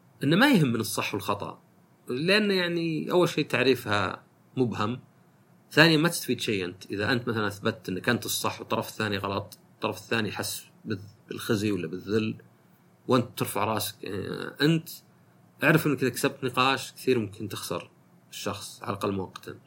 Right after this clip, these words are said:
فلا، المهم أكثر مشاعر كل شخص. طبعًا بشرط ما يكون في أنانية مفرطة، يعني، مو بشرط واحد يزعل من أي شيء ويبغى الثاني ما يزعل. فنفس الشيء العملية، الفكرة فيها ما هي بإني أنا تخليت ولا استسلمت ولا،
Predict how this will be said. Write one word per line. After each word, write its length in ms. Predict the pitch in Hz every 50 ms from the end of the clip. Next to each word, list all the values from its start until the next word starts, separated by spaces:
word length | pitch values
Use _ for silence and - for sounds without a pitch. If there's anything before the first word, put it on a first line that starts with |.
| - _ _ _ _ _ _ _ _ _ _ _ _ -
فلا، 360 | - 117 151 202 - - -
المهم 380 | 131 151 180 160 160 160 147
أكثر 480 | 139 139 - - - 131 131 135 - - - _ -
مشاعر 420 | 117 107 - 139 127 101 85 80
كل 180 | - - 95 87
شخص. 280 | - 95 82 - -
طبعًا 160 | - 139 139 135
بشرط 240 | - 175 165 -
ما 60 | 131 131
يكون 160 | - 127 107
في 120 | 113 98
أنانية 280 | 101 104 101 101 101 95
مفرطة، 420 | 107 107 - - - - - - - - -
يعني، 120 | - 90
مو 120 | 104 117 117
بشرط 380 | - - 113 107 - - - - - _ _ _ _ _ _ _ -
واحد 300 | - 120 113 - 123 113
يزعل 320 | 113 120 113 104 104 104 101
من 120 | 101 101
أي 120 | 107 110 98
شيء 500 | - - 113 110 117 117 113 113 - - _ _ _ -
ويبغى 180 | 101 107 101 104
الثاني 280 | 101 - 101 95 92
ما 140 | 90 90 90
يزعل. 300 | 87 85 - - - - - - _ _ _ _ _ _ _ _ _
فنفس 220 | - 156 202 196 -
الشيء 140 | - 202
العملية، 680 | - 98 113 135 156 156 170 160 147 147 156 156 - - _ _ _ _ _ _ _ _ _ _ _ _ _ _ _ _ _ - - _ _ _ _ - - -
الفكرة 280 | 180 180 190 - 175 151
فيها 240 | - 165 156 147
ما 120 | 143 147 151
هي 60 | 165
بإني 220 | 139 127 123 120
أنا 100 | 120 113
تخليت 540 | 107 - - - 113 110 110 117 117 104 -
ولا 100 | 87 92
استسلمت 680 | 90 - - - - - 104 107 107 107 104 - -
ولا، 420 | 92 92 - 78 - - - -